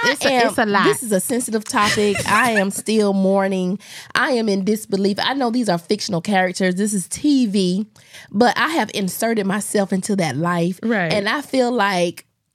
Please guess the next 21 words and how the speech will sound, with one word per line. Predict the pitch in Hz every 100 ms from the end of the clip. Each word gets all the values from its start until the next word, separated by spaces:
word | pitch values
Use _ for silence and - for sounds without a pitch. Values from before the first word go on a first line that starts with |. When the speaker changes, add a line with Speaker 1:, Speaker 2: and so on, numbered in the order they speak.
| -
Speaker 2:
I, | 220 254
they | 208 247 -
owe | 254
me, | 254 247 262 196 170 175 _ _ _ _ -
um, | 208 190 180 160 151 151 - _ _ _ -
they | -
owe | - 320
me | 294
something. | - 170 143 -
Like, | 175 202 175 -
Speaker 1:
They | 208
owe | -
Speaker 2:
I, |
I, | 208 240 240
Speaker 1:
you | 311 214
Speaker 2:
I | 233
just | 269
Speaker 1:
something. | 175
Speaker 2:
feel | 269
like | 277 196
my, | 202 185 175 170 160